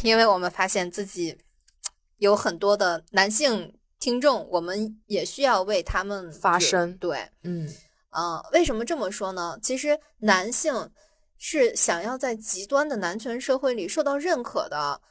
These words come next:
Speaker 1: 那如果他想要受到认可，那必然是需要同性的承认。
Speaker 2: 嗯。
Speaker 1: 男性寻求安全感的方式，往往是寄托于男性群体。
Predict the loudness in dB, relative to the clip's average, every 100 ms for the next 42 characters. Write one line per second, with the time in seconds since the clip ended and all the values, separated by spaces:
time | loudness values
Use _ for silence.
0 | _ -2 2 4 4 2 -2 -2 -2 0
1 | -2 -4 -4 -4 -2 -4 -4 -6 -4 -2
2 | -2 -2 -4 -4 -2 -6 -4 0 2 0
3 | -2 _ _ _ _ _ -12 -8 -4 -4
4 | -2 -4 -6 -10 -10 -10 -12 _ -8 -6
5 | -6 -8 -16 _ _ _ _ _ -20 -14
6 | 0 2 2 0 -2 -4 -6 -4 -4 -6
7 | -4 -6 -6 -8 -8 -6 -6 -6 -4 -2
8 | -2 -4 -6 -6 -6 -6 -6 -6 -4 -6
9 | -6 -4 -4 -4 -8 -12 -14 -16 -16